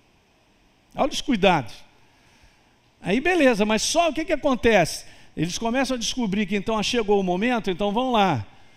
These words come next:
E os caras ficam lá assim, "Meu Deus, meu Deus, meu Deus", e tal, beleza. Aí vê que então vem aquela chuva certinha, regulamentada, legal, que precisa ter, e depois que então a semente começa a sair com broto, aí todo mundo descansa, relaxa.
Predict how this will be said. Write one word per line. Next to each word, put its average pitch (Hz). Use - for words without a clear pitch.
E 123
os 160
caras 196
ficam 254
lá 247
assim, 175
"Meu 151
Deus, 151
meu 147
Deus, 165
meu 160
Deus", 160
e -
tal, 123
beleza. 127
Aí 196
vê 226
que 254
então 233
vem 214
aquela 196
chuva 180
certinha, 175
regulamentada, 190
legal, 180
que 202
precisa 180
ter, 214
e 147
depois 214
que 294
então 233
a 208
semente 180
começa 208
a 208
sair 202
com 190
broto, 202
aí 196
todo 190
mundo 175
descansa, 139
relaxa. 123